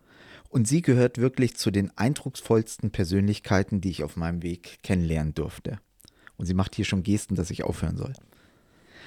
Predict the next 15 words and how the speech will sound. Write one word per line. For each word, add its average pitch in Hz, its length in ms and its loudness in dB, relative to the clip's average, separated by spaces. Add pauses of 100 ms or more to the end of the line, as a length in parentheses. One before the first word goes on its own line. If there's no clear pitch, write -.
Aber 113 220 2
sie 123 120 4
ist 127 140 2
führungsstark, 180 880 4 (160)
absolut 147 520 2
kundenorientiert, 139 1000 2 (260)
hat 110 200 2
eine 127 240 2
enorme 120 440 2
Erfahrung 156 720 -2 (420)
und 113 220 0
eine 104 320 2
wirklich 135 420 -2
inspirierende 98 720 2
Karriere. - 560 -4